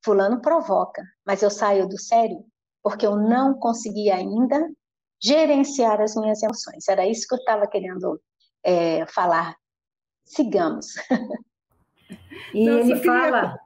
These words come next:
Speaker 3: só
Speaker 2: Oi.
Speaker 3: queria colocar, assim, que
Speaker 2: Pode
Speaker 3: eu achei
Speaker 2: ser.
Speaker 3: interessante, essa coisa de eu não merecia,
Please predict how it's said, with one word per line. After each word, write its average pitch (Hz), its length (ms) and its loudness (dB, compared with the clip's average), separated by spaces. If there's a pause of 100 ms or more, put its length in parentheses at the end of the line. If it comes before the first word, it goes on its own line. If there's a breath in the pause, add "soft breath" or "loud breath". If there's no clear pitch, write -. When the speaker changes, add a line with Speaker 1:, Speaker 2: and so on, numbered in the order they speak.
(380)
Speaker 3:
só - 160 -4
Speaker 2:
Oi. 208 160 4
Speaker 3:
queria 311 200 -2
colocar, 214 540 -2
assim, 185 180 -8
que - 60 -4
Speaker 2:
Pode 170 140 0
Speaker 3:
eu - 20 -2
achei - 160 -8
Speaker 2:
ser. 190 60 -6
Speaker 3:
interessante, 208 760 -8
essa 214 160 -6
coisa 226 380 0
de 202 100 -8
eu 208 100 -2
não 277 300 4
merecia, 202 1120 -2